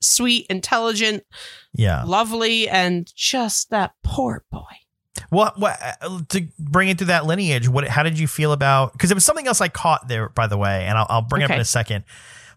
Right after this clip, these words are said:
Speaker 2: But what did you think of Michael Imperiola's character? That was Dominic. That was his father.
Speaker 1: His father, who's clearly has a sex addiction and was
Speaker 2: Right.
Speaker 1: cheating on his mom left, right, and center.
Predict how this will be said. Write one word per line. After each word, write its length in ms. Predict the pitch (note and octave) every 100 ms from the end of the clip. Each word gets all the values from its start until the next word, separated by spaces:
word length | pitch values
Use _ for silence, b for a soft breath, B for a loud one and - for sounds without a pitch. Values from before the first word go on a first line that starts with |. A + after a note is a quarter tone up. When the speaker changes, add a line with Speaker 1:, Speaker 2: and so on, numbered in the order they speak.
| -
Speaker 2:
But 180 | D3+
what 100 | D3
did 140 | F3+ E3+
you 100 | F#3+
think 160 | E3+
of 140 | D#3 B2+ C3+
Michael 300 | C3+ C3+ C#3
Imperiola's 680 | B2+ C3 A#2+ A#2 A#2 G#2+ G2+
character? 480 | B2+ A2+ A2 A2 G#2+
That 80 |
was 100 | A2
Dominic. 500 | - C3 B2+ A2+ G2
That 100 | -
was 120 | A2+ G#2+
his 120 | G2+
father. 540 | - G#2+ E2 G1+ G#1+ - _ _ _ _ -
Speaker 1:
His 140 | -
father, 480 | - A3 G3+ F#3 F3+
who's 280 | F#3 F3 -
clearly 420 | - A#3 G#3+ G#3
has 160 | G#3 F#3
a 40 |
sex 280 | - F#3 -
addiction 560 | F3 E3 - - E3+ D#3+
and 120 | D3+
was 120 | D#3 - -
Speaker 2:
Right. 100 | G2+
Speaker 1:
cheating 140 | F#3 F3
on 80 |
his 160 | E3+ D#3+
mom 560 | F3+ E3 D#3+ D#3 D#3+ D#3
left, 440 | E3 E3+ - - -
right, 220 | D#3+ D#3
and 100 | D#3
center. 380 | - C#3 C3+